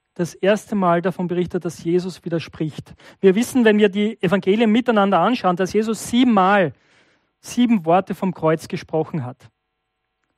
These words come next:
Aber Matthäus ist es wichtig in seiner Darstellung, dass er nur eine dieser Aussagen herausnimmt. Und das ist dieser Schrei,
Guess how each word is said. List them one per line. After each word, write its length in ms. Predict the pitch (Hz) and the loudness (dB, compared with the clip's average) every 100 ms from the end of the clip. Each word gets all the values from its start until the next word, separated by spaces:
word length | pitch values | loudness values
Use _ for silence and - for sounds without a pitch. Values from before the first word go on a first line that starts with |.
| _ _ - _ | _ _ -20 _
Aber 200 | 170 180 | 0 2
Matthäus 560 | 180 175 196 240 247 226 | 0 -2 0 2 0 -2
ist 100 | 202 | -10
es 220 | 190 190 | -8 -2
wichtig 580 | 240 - - 208 - - _ _ _ _ _ _ - | -2 -2 -4 -6 -6 -20 _ _ _ _ _ _ -6
in 100 | 180 | -4
seiner 400 | - 175 233 240 | 0 0 2 2
Darstellung, 680 | 151 143 - 170 170 170 | 2 -2 -4 -8 -6 -4
dass 220 | 170 160 | -4 -4
er 220 | 190 175 156 _ _ _ _ | -2 -2 -2 _ _ _ _
nur 320 | 208 254 254 - | 2 4 2 -2
eine 360 | 180 254 226 | 0 2 2
dieser 300 | 185 175 196 | 0 -4 -2
Aussagen 460 | 156 175 - 160 165 | -2 -2 -2 -2 0
herausnimmt. 840 | 160 160 160 196 - 139 123 - _ _ _ _ _ _ _ _ _ _ _ _ _ _ _ _ _ _ _ _ _ _ | -2 -2 -2 -2 -6 -8 -8 -18 _ _ _ _ _ _ _ _ _ _ _ _ _ _ _ _ _ _ _ _ _ _
Und 200 | 160 160 | -6 -6
das 160 | 165 190 | -6 -8
ist 160 | 170 | -10
dieser 280 | 185 165 160 | -10 -6 -8
Schrei, 680 | - - 160 156 180 139 | -8 -4 -2 0 0 -2